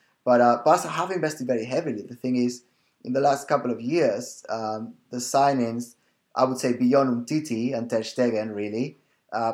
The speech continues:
haven't necessarily, uh, been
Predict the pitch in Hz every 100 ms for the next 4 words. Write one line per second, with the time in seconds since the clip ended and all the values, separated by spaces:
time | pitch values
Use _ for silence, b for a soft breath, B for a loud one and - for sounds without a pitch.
0 | - - 135 123 120 123 117 127 120 117
1 | 117 113 113 113 _ _ _ - 113 110
2 | 120 120 117 113